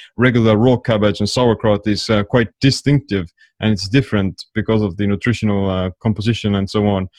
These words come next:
But, uh, what, uh, wha-, how is the human digestive tract designed to digest different kinds of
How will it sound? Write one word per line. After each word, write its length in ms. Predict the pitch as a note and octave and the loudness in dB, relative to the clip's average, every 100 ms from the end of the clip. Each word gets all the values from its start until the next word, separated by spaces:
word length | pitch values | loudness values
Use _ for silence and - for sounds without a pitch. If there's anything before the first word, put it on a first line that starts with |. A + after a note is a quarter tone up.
| - _ - | -20 _ -2
But, 280 | A2 G#2+ A2+ | 0 0 2
uh, 320 | A2+ A2 G#2 | 4 4 2
what, 520 | D#2 - D2 A#2 D3+ | -2 -8 -2 0 2
uh, 140 | C#3 - | 0 0
wha-, 180 | A#2 C3 | 0 0
how 220 | - D#3+ | 2 2
is 160 | C3 G2 | 2 0
the 100 | A2 | -2
human 320 | D3 C#3+ A2+ | 2 2 2
digestive 520 | A2+ A2 B2 - G#2 | 2 2 0 -2 -6
tract 560 | - A2+ A2 - - - _ _ _ _ _ | -2 -2 -2 -10 -16 -16 _ _ _ _ _
designed 680 | A#2 G#2 C3 B2+ A2+ G2+ - | -2 2 2 4 2 2 -2
to 120 | - G#2 | -6 -4
digest 520 | G#2+ G#2 B2 A#2 - | 0 0 0 -2 -2
different 280 | B2 G#2 F#2+ | -4 -4 -2
kinds 200 | A2+ | 0
of 80 | G2+ | 0